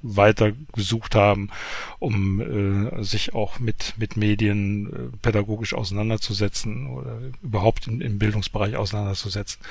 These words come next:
sondern ist dann die klassische Entschuldigung, äh, ich komme mit meinen, äh, Instrumenten, meinen Methoden komme ich klar, deswegen muss ich nix anderes,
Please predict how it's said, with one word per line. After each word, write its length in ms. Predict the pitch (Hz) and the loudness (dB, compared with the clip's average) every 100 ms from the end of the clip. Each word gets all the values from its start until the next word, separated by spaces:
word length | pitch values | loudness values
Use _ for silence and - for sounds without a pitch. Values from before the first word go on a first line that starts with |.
| - - - - | -10 -10 -10 0
sondern 500 | 123 117 117 113 110 - | 4 4 4 0 -2 -2
ist 220 | - 110 | 0 2
dann 100 | 127 | 2
die 320 | 113 117 113 123 143 - | 4 6 6 4 -2 -2
klassische 420 | 123 120 117 123 | 4 4 4 0
Entschuldigung, 720 | 104 - 156 156 147 139 - | 0 4 4 4 2 0 -2
äh, 100 | 156 | -2
ich 120 | - | -2
komme 160 | - 120 | 4 4
mit 120 | 113 | 4
meinen, 760 | 110 110 113 117 113 113 110 127 139 120 117 | 4 4 4 2 2 0 -2 -4 -4 -2 -2
äh, 40 | - | -2
Instrumenten, 640 | 123 - 104 110 120 110 | -2 0 2 2 0 0
meinen 240 | 104 107 110 | 2 2 0
Methoden 400 | 107 - 113 113 | 0 0 0 0
komme 200 | 110 101 | 0 0
ich 100 | - | 0
klar, 260 | 120 120 | 0 0
deswegen 380 | 123 107 110 107 | 0 0 0 0
muss 120 | 107 | -2
ich 60 | 98 | -2
nix 160 | 101 - | -4 -2
anderes, 500 | 127 143 143 147 | 0 2 2 -2